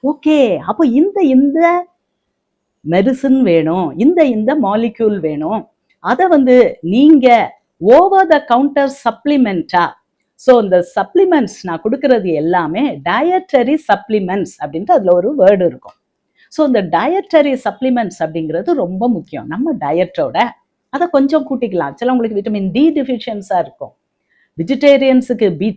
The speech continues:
ட்வெல்வ் கம்மியா இருக்கும். ஓகே, so, ஆ, அம், நார்த் இந்தியால only பிங்க் சால்ட் மட்டும் சாப்பிட்டு வந்தவர்களுக்கு அயோடின் டெஃபிஷியன்சி இருக்கும். அதனால தான் இப்போ அயோடைஸ்டு சால்ட்னு கொண்டு வராங்க. So அயோடின் டெஃபிஷியன்சி ஆகும்போது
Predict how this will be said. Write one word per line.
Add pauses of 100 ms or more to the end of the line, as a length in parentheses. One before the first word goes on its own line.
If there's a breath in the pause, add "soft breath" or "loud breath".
ட்வெல்வ்
கம்மியா
இருக்கும். (500)
ஓகே, (160 loud breath)
so, (400)
ஆ,
அம்,
நார்த்
இந்தியால (120)
only (100)
பிங்க்
சால்ட் (360)
மட்டும்
சாப்பிட்டு
வந்தவர்களுக்கு
அயோடின்
டெஃபிஷியன்சி
இருக்கும். (320)
அதனால
தான்
இப்போ
அயோடைஸ்டு (160)
சால்ட்னு
கொண்டு
வராங்க. (340)
So
அயோடின்
டெஃபிஷியன்சி
ஆகும்போது